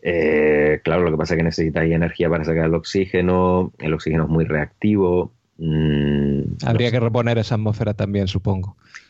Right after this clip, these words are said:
Speaker 1: Claro, además, lo bueno del C O dos, como todos sabemos, es que, que es un gas de efecto invernadero. El agua es más, una
Speaker 2: El
Speaker 1: atmósfera
Speaker 2: vapor de
Speaker 1: de
Speaker 2: agua.
Speaker 1: agua. Lo que pasa es que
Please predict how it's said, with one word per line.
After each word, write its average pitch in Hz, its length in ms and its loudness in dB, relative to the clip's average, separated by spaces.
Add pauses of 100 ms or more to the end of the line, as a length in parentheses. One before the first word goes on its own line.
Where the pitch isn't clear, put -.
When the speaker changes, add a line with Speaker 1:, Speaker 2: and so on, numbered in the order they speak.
Speaker 1:
Claro, 92 160 2
además, 95 160 2
lo 95 80 2
bueno 92 260 2
del 95 160 2
C 101 140 -2
O 95 40 4
dos, 104 140 0
como 87 160 -4
todos 87 180 -2
sabemos, 95 500 0 (100)
es - 160 -8 (100)
que, 76 640 0 (320)
que - 100 -4
es 76 60 -6
un 76 220 -2
gas 78 160 0
de 76 80 -2
efecto 80 240 -4
invernadero. 78 480 0
El 82 100 0
agua 101 200 2
es 87 60 -4
más, 104 220 0 (600)
una 85 260 -2
Speaker 2:
El 82 80 2
Speaker 1:
atmósfera 98 240 2
Speaker 2:
vapor 95 100 0
de 98 60 0
Speaker 1:
de 101 60 -2
Speaker 2:
agua. 104 200 -4
Speaker 1:
agua. 87 160 -4 (160)
Lo 78 80 -8
que - 60 -6
pasa - 220 -6
es 80 40 -6
que 82 300 -4